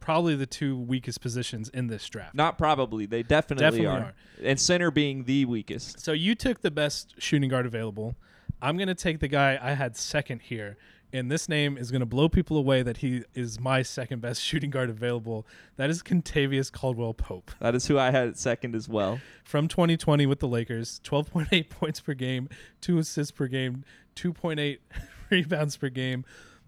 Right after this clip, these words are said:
Speaker 1: only thirty percent
Speaker 2: Yeah.
Speaker 1: from three. I don't love this pick at all, but he's the best available <laughs> shooting guard, so I'm going to take him with the first pick I have. And then starting off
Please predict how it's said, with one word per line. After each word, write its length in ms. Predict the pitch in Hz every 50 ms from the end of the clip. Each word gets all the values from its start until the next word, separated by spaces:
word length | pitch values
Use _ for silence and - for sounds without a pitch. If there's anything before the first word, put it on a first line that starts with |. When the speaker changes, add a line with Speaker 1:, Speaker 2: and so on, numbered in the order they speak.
| - - _ _ _ _ -
Speaker 1:
only 300 | 156 180 196 208 196 190
thirty 320 | - - 202 170 170 175
percent 340 | - - 160 - - 147 131
Speaker 2:
Yeah. 120 | 120 110
Speaker 1:
from 80 | 107 120
three. 400 | - - 127 127 127 123 123 120 - - _ - _ _ _ _ -
I 120 | 131 151
don't 200 | 185 220 202 135
love 220 | 135 147 151 147 127
this 140 | 127 127 -
pick 220 | - - 143 -
at 80 | 139 123
all, 320 | 131 131 123 113 107 - - _ _ _ _ _
but 160 | - 143 143
he's 220 | - 185 180 165 143
the 120 | 143 135
best 340 | 120 - 151 165 156 - -
available 420 | 151 139 143 143 139 127 120 127 120
<laughs> 100 | - -
shooting 240 | - 160 143 135 139
guard, 340 | 123 123 123 120 117 - - - _ _ - -
so 240 | - - - 147 127
I'm 180 | 131 143 147 139
going 300 | 131 139 139 139 131 127
to 100 | 135 120
take 280 | - 139 131 123 -
him 240 | - 120 110 107 123 - - - - _ _ _ _ -
with 200 | 135 127 - -
the 160 | 123 123 117
first 340 | - - 156 139 131 - -
pick 180 | 147 131 -
I 80 | 131 120
have. 320 | 107 123 127 127 127 123 - - - - - - _ _ _ _
And 160 | - 123 123 131
then 120 | 127 123
starting 400 | - - - 156 156 160 165 160
off 380 | - 143 147 143 139 139 - -